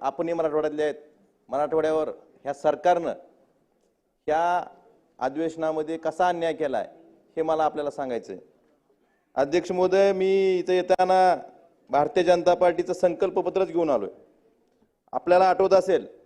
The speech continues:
मामाही त्यावेळेस आपल्यासोबत होते, तुम्ही होतात. दोन हजार एकोणीसचं पहिलं अधिवेशन होतं, त्या निवडणुकीत तत्कालीन मुख्यमंत्री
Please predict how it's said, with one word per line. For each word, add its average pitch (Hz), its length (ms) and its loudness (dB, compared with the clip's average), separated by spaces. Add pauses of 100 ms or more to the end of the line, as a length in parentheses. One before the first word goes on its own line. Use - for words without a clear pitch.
(180)
मामाही 160 320 -2
त्यावेळेस 175 300 2
आपल्यासोबत 170 460 0
होते, 170 180 -4
तुम्ही 175 160 -6
होतात. 143 300 0 (840)
दोन 151 100 -2
हजार 175 140 2
एकोणीसचं 185 720 -2
पहिलं 190 460 0
अधिवेशन 180 520 0
होतं, 139 360 -2 (840)
त्या 185 180 2
निवडणुकीत 190 720 -2 (880)
तत्कालीन 180 420 2
मुख्यमंत्री 180 680 -4